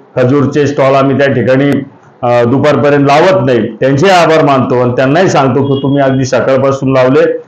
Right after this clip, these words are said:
तरी त्याला कुठलीही अडचण महाविकास आघाडीची असणार नाहीये. पण उद्या अकरा ते बारा या दरम्यान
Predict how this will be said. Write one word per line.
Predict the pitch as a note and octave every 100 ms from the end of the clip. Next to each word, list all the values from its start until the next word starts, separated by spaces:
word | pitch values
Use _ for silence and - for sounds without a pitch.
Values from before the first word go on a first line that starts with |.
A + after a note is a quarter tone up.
| - -
तरी | B2+ C3
त्याला | C3
कुठलीही | C3 C3 A#2+ C3 D#3
अडचण | E3+ - C3+
महाविकास | C3 B2+ B2 A#2+ A#2+ B2
आघाडीची | A2+ A#2 A#2 A#2
असणार | A#2 - B2+ B2
नाहीये. | B2 C#3+ C3 C3+ - - - - -
पण | D3
उद्या | D3 C#3 E3 E3
अकरा | D#3 D#3+ D#3+ D#3+ - D#3+
ते | D#3
बारा | C3+ C#3+
या | D3+ C#3+
दरम्यान | C#3+ D3 D3 C3+